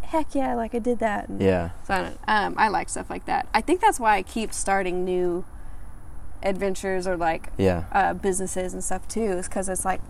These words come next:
Speaker 1: kind of a challenge of, like, what else can I do kind
Speaker 2: Mm-hmm.
Speaker 1: of thing. So I don't know.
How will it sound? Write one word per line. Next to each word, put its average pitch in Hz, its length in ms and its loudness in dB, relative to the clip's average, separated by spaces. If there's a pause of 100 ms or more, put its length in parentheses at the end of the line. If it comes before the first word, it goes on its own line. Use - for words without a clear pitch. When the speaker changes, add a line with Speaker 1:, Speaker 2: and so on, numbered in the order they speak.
(640)
Speaker 1:
kind 226 160 4
of 220 60 2
a 190 40 0
challenge 196 480 -2
of, 190 100 -6
like, 180 200 -2 (800)
what 190 140 -2
else 208 180 -2
can - 120 0
I - 140 -6
do - 260 -4 (120)
kind 107 140 2
Speaker 2:
Mm-hmm. 101 140 4
Speaker 1:
of 90 60 0
thing. - 160 -2 (140)
So - 100 -4
I - 40 -8
don't - 140 -6
know. 101 60 -6